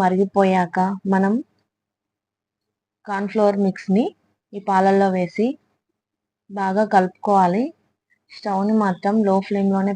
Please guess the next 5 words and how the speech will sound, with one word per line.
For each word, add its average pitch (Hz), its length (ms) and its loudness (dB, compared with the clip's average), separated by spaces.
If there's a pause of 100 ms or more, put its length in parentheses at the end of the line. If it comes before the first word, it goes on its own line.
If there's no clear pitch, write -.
పెట్టుకోవాలి. 180 600 -4 (2000)
పిండి 214 280 -2
ముద్దలు 208 320 0 (140)
ఏమి 202 260 2
లేకుండా 185 500 -2